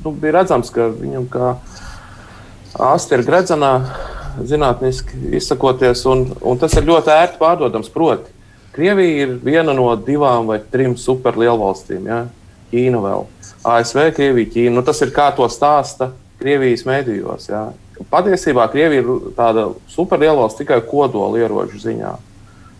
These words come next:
Nu, ja skatītos ekonomiski, tad kā energoresursu piegādātājs. Šīs sarunas ļauj Putinam būt atkal pie galda. Lūk, viņi risina, viņi risina, ja viņa nav iespējams panākt Jaltu divi,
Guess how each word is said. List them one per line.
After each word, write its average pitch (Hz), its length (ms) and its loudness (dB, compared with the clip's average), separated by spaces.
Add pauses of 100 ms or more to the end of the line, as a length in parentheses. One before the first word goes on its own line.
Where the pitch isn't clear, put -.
Nu, 139 100 2
ja 131 80 4
skatītos 123 540 0
ekonomiski, 131 560 0
tad 127 160 -2
kā 113 180 2 (220)
energoresursu 107 800 -2
piegādātājs. 107 760 -4 (800)
Šīs 214 380 2
sarunas 165 480 4
ļauj 156 260 4
Putinam 131 440 0
būt 165 200 2
atkal 185 280 2
pie 175 160 4
galda. 190 440 2 (220)
Lūk, 151 320 -2
viņi 139 220 -2
risina, 135 560 0 (340)
viņi 127 220 0
risina, 165 600 2
ja 143 160 4
viņa 147 280 -2
nav 165 200 2
iespējams 147 580 -2
panākt 147 380 0
Jaltu 151 360 2
divi, 165 340 0